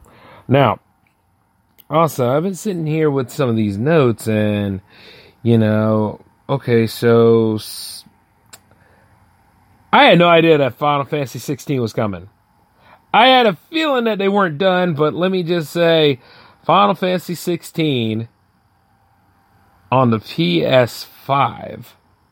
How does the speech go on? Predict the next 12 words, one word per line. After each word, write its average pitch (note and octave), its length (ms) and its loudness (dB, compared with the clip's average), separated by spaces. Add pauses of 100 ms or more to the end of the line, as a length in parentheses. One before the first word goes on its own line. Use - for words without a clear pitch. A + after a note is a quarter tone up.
(920)
along D3 360 4
with C#3 120 0
Miles F3+ 440 0
Morales D#3 480 -2
Spider-Man B2 880 -2 (440)
on C#3 180 0
the A#2 60 -4
P D3 300 -2
S A2+ 240 0
five. A#2+ 480 -4 (2000)
And D#4+ 280 6
then B3 360 4